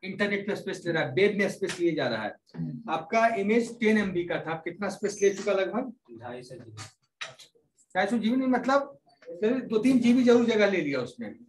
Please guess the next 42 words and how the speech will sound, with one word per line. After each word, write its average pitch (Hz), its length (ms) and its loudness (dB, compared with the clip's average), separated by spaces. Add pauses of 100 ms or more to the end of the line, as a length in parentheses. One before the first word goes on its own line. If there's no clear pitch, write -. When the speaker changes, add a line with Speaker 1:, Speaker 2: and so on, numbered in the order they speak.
(760)
Speaker 1:
टू 240 380 0
to - 240 0
थ्री 233 240 0
जीबी 220 360 0
उसने 220 320 -2
space 214 440 2
web 196 280 2
में 208 140 4
जाके 202 480 2 (360)
occupy 180 380 0
कर 196 200 -2
लिया, 220 220 0
क्योंकि 208 220 -2
उसमें 214 200 -6
comment 220 400 2
भी 208 200 2
है 202 60 2
और 254 380 2 (680)
like 139 360 2
भी 120 160 -12
है। 110 220 -8 (1500)
और 190 80 0
आप 175 280 2
जानेंगे 220 480 4
कि 233 120 -4
जब 226 200 0
इतना 220 260 0
चीज 247 320 -6
हो 214 140 4
गया, 220 160 0
इतना 226 280 0
data 214 320 -2
उसने 220 220 -8
populate 202 440 -2
कर 196 200 0
दिया, 202 320 4
Facebook 208 420 -2
का 220 60 2
एक 220 200 2
मामूली 180 400 0
सा 165 160 -2
page, 160 580 -2